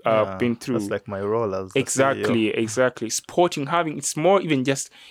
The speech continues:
Speaker 1: it's, it's more like an anointing. Like, you know,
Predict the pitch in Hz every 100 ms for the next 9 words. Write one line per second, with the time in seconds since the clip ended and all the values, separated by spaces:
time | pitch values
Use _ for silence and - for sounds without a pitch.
0 | - _ _ 175 - - - - 160 _
1 | 135 - 139 170 180 147 135 - - 139
2 | 147 143 131 135 160 156 117 95 95 117
3 | 117 - _ 131 127 123 135 139